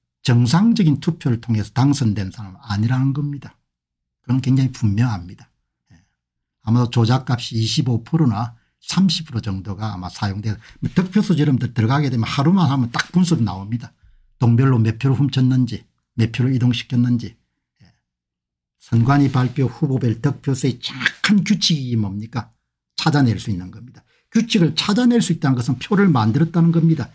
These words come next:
그 규칙을 이용해가지고. 예. 이런 일들이 지금 대한민국에서 일어나고 있는 거죠.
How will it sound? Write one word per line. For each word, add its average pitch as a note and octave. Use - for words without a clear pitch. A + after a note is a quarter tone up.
그 B2+
규칙을 C#3+
이용해가지고. G2+
예. E2+
이런 C#3+
일들이 A2+
지금 G#2
대한민국에서 G#2
일어나고 G#2+
있는 G2+
거죠. -